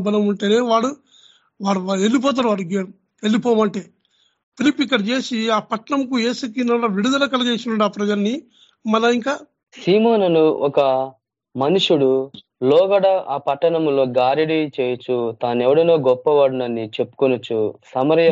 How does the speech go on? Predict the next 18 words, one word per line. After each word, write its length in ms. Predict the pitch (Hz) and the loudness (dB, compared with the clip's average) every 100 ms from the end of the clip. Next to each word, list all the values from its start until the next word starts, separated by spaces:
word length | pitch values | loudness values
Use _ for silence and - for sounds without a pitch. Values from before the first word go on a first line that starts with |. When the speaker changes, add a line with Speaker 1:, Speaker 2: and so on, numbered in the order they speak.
| 220 | 2
Speaker 1:
ఈయన 160 | 311 311 302 | 2 2 2
Speaker 2:
ప్రజలను 440 | 123 123 131 240 120 120 | 0 2 0 0 -4 -2
Speaker 1:
సీమోను 380 | 294 294 294 285 | -2 0 0 0
అనే 140 | 269 226 214 | 0 0 -2
గొప్ప 220 | 226 - 277 190 | -2 0 0 0
గాడిద 340 | 214 226 240 254 | 0 2 0 -2
కూడా 120 | 247 247 240 | -2 -2 -2
ఉండు-, 260 | 233 233 226 | -4 -4 -4
ఉన్నట. 220 | 220 214 220 | -4 -2 -4
ఈయన 260 | 240 269 269 254 | -2 -2 -2 -2
ఒక 100 | 214 214 | 0 0
మంత్రగాడు 440 | 220 247 262 247 | -2 -2 0 -2
ఉన్నాడు, 220 | 226 226 226 214 | -2 -4 -2 -6
గొప్ప 180 | 220 254 247 233 | -2 0 0 -2
ఏం 60 | 233 | -4
చేస్తున్నాడు, 300 | 233 240 196 | -6 -6 -4
మంత్రాలు 320 | 226 254 254 240 | -4 -2 -2 -2
వేసి 260 | 226 254 | -4 -4